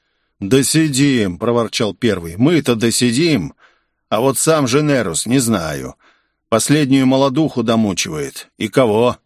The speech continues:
Заморашку-скотницу. Останется без развлечений и совсем того». Как понял из этого разговора Олег, Гортензия, что называется, попала в самое яблочко.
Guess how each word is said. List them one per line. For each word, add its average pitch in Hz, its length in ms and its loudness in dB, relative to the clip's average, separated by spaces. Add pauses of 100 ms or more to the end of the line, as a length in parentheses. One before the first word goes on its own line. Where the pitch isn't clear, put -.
(320)
Заморашку-скотницу. 120 1400 -2 (440)
Останется 139 720 0
без 123 260 0
развлечений 135 800 0
и 127 60 0
совсем 127 440 0
того». 95 380 -4 (960)
Как 113 220 0
понял 131 400 2
из 120 240 -2
этого 117 280 -2
разговора 113 580 -2
Олег, 131 440 -2 (500)
Гортензия, 165 720 0
что 147 220 0
называется, 139 640 0
попала 127 440 -4
в - 60 -6
самое 107 560 -2
яблочко. 92 760 -6